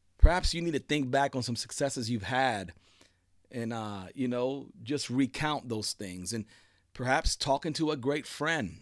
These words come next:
a, a mentor, or even a fellow dream team leader. I learned that if I always, someone said, "If I always performed a rescue,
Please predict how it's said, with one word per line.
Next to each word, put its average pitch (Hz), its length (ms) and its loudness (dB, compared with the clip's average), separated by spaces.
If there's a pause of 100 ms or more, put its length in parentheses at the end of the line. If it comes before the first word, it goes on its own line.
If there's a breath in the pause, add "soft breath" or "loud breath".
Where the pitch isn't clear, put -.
(120)
a, 101 200 -10
a 107 40 -4
mentor, 117 800 0 (300 soft breath)
or - 100 -12
even 160 320 -2
a 117 80 -4
fellow 139 560 2
dream 120 460 0
team 120 400 0
leader. 104 380 -2 (1200 loud breath)
I 147 140 -6
learned 151 300 2
that 131 80 0
if 127 100 -4
I 143 100 4
always, 123 640 2
someone 113 320 -4
said, 113 440 -2
"If 123 200 -6
I 151 220 -2 (180)
always 175 480 4
performed 143 680 -2
a 113 140 -4
rescue, 107 840 -2